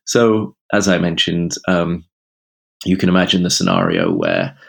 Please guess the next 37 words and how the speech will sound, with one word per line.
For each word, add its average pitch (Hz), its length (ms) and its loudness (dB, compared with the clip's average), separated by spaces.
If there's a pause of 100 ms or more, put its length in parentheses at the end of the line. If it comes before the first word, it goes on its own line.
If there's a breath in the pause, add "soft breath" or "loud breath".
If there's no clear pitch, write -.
(240 soft breath)
Gla-, 101 260 2
you 101 140 2
get 101 120 2
a 95 60 4
notification 90 560 0
on 85 60 -2
your 85 100 -4
phone, 90 300 -4
GlaxoSmithKline, 95 1160 0 (200)
um, - 440 -4
because 98 320 0
your, 95 220 4
your 98 160 2
private 90 460 0
key 90 160 0
is 87 140 -2
on 82 120 -4
your 87 140 -4
phone, 85 200 -2
your 85 220 -2
access - 440 -2
control 92 440 -2
is 90 120 -4
on 85 120 -4
your 90 140 -6
phone. 87 220 -10 (520 loud breath)
So 101 260 0
glaxosmithkline 95 1040 0
would 85 180 -4
like 82 220 -4
to 90 260 -2
ask - 280 -2
a 104 60 -2
question 95 460 -2
of - 160 -6
your 95 140 2
genome. 113 520 0